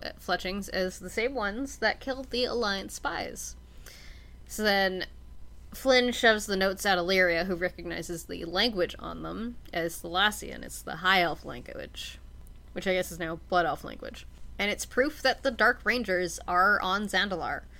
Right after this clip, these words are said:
and working with the rebels. So Illyria and Turalyon draw the conclusion that Sylvanas was in Zandalar. Uh, but Jaina knew of Bane's report that there was no knowledge of the Banshee Queen on the island,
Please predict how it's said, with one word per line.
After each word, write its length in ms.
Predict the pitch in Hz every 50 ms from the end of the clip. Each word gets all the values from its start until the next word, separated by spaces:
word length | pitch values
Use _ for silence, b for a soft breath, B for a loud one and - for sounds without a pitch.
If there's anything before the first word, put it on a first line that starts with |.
| - - - -
and 240 | - 185 185 190 180
working 440 | 170 185 190 - - 214 214 214 190
with 240 | 190 202 - - - - - - -
the 360 | 208 214 214 214 214 208 190 196
rebels. 580 | 190 190 220 - 180 - - - - - b b b b b b b b
So 400 | - - - 220 220 226 233 226 - -
Illyria 560 | 233 233 233 247 262 277 277 302 311 320 302
and 100 | 277 277
Turalyon 500 | - 269 269 247 240 240 233 240 240 233 202
draw 320 | - - 220 214 208 208
the 80 | 202 202
conclusion 440 | 202 208 196 208 196 180 202 202
that 100 | 196 - -
Sylvanas 540 | - - 185 170 170 165 165 165 170 - -
was 180 | 175 170 -
in 220 | - - 220 226 226
Zandalar. 640 | 190 185 185 170 165 165 165 165 - 143 143 - 180 - - - - - - - - - - - - - - - -
Uh, 240 | 185 180 175 170 170
but 320 | - - 240 254 254 254
Jaina 420 | - - 311 320 359 359 403 381 370
knew 320 | 330 311 311 320 339 339 285
of 360 | 240 254 262 262 254 226 -
Bane's 260 | 226 226 226 226 -
report 300 | 220 - - - 220 202
that 120 | - 208 190
there 100 | 208 190
was 140 | 190 185 -
no 180 | 196 202 196
knowledge 360 | 180 175 170 175 175 170 -
of 100 | 175 170
the 60 | 175 165
Banshee 320 | - 170 170 170 - 175
Queen 300 | - - 196 196 196 190 -
on 200 | - - - - -
the 100 | - -
island, 600 | - 254 269 277 294 302 311 320 320 330 330 -